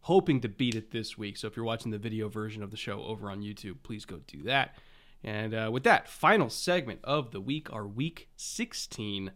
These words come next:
watch list. Uh, we have some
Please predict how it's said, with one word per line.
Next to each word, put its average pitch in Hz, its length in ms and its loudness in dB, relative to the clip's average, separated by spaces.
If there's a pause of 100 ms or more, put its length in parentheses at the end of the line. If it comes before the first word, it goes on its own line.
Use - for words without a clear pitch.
(260)
watch 120 360 2
list. 123 380 -2 (340)
Uh, 80 220 -12
we 120 200 -2
have 113 240 0
some 101 320 -8